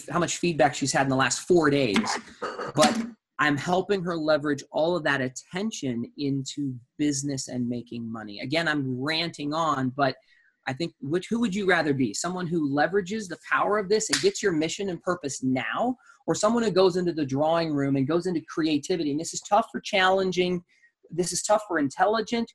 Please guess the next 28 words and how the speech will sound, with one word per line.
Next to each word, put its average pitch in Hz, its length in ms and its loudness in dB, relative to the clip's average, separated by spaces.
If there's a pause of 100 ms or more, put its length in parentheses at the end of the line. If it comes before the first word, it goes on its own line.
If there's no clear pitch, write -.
(100)
creative 160 440 0 (120)
people 147 380 -6 (260)
who 143 120 2
care 143 340 -2
about 131 380 2
others. 117 420 -4
If 131 160 -4
you 165 160 0
are 165 140 2
in 160 120 -2
the 147 80 -6
service, 165 600 -4
if 147 100 -4
you 196 100 -2
serve 185 460 2
other 165 260 2
people 160 300 -6
and 135 100 0
you 143 120 0 (120)
care 170 220 6
about 156 300 4
them 139 160 4
and 135 80 8
you 135 80 6
wanna 156 240 4
give 170 160 4
your 165 100 2
greatness, 151 500 2